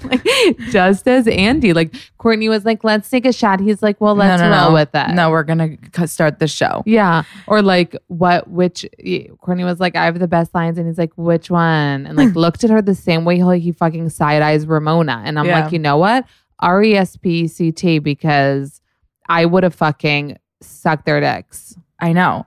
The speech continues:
Speaker 2: I mean, like, I was just nervous watching. I was nervous for him watching it, just, like, being faced with, like, all the Kardashian eyes on you. Like, I couldn't deal with that.
Speaker 1: Scary as fuck.
Speaker 2: Scary A F. I will say that, like, the second it started,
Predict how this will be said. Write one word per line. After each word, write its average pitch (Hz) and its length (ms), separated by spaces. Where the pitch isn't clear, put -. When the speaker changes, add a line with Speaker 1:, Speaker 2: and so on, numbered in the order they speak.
Speaker 2:
I 175 100
mean, 175 160
like, 165 180
I 156 180
was 180 160
just 190 240
nervous 151 460
watching. 147 640
I 175 80
was 190 160
nervous 175 300
for 160 200
him 175 280
watching 139 480
it, 95 180
just, - 160
like, 151 260
being 156 220
faced 147 420
with, 156 180
like, 147 240
all 147 400
the 170 80
Kardashian 151 680
eyes 143 300
on 127 240
you. 202 180
Like, 196 180
I 160 120
couldn't 208 280
deal 127 200
with 123 140
that. 185 320
Speaker 1:
Scary 165 600
as 147 400
fuck. 131 440
Speaker 2:
Scary 160 560
A 202 140
F. 147 400
I 156 120
will 151 220
say 170 200
that, 180 80
like, 175 220
the 170 120
second 160 400
it 175 120
started, 170 600